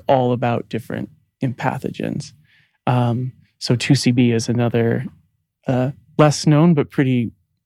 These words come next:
well known in some circles. That's also an empathogen. Uh, and so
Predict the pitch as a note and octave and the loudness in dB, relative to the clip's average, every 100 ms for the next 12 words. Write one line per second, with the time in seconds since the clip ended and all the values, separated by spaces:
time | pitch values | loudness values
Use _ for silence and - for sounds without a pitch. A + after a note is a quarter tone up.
0 | _ - C3 B2 B2 A#2+ A#2 C3 A#2+ - | _ -2 2 4 4 4 2 0 0 0
1 | A#2+ - B2+ B2 B2 A#2 - A#2+ A#2 B2+ | -2 0 2 2 -2 -4 -4 -6 -2 -2
2 | B2 B2+ C3 C3 C3+ C3+ D3 D#3 _ _ | 0 0 -2 0 0 2 2 0 _ _
3 | _ _ _ - B2+ B2 B2+ - C#3 C3 | _ _ _ 2 4 4 2 2 2 2
4 | B2 | 0